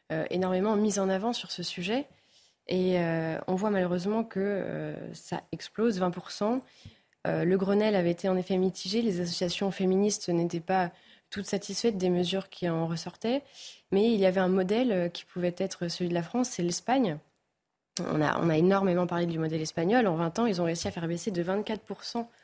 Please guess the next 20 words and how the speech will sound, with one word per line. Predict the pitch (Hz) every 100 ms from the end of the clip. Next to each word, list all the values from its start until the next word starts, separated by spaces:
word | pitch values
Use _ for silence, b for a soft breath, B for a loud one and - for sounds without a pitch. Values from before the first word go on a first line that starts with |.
| b -
le | 175
taux | 208
de |
féminicide. | 202 180 175 175 - 262 185 b b b b b
Et, | - 180 170
euh, | 156 - - _
pour | - 175
cela, | 190 214
il | 226
a | 165
fallu | 165 175 196
en | 180
effet | 165 214
investir | 180 165 - 175
énormément. | 160 156 156 165 226 277
Ça | -
a |
été | 160 170
vingt | 160 170
milliards, | 165 165 185 240 -